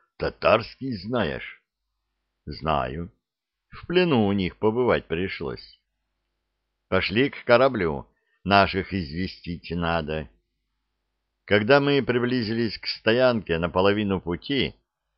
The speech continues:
Фрол решил остаться на берегу. «Присмотреть хочу.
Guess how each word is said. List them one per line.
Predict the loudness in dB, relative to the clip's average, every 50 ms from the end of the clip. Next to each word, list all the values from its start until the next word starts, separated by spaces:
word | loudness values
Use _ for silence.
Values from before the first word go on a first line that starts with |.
| _ _ -2
Фрол | 2 4 6 6 6
решил | 4 4 0 0 0 -2 -2 2 2
остаться | 0 0 0 2 4 4 4 4 2 -2 -2
на | 0 0 -2
берегу. | -2 -2 0 0 0 -2 -2 -4 -10 -12 -12 -14 -18 _ _ _ _ _ _ _ _ _ _ _ _ _ _ _ _ _ -8
«Присмотреть | -6 -6 -6 -6 -8 -4 -4 -4 -2 -2 -2 0 0 0 -2 -6
хочу. | -6 -4 -4 -4 -4 -4 -6 -4 -4 -4 -6 -8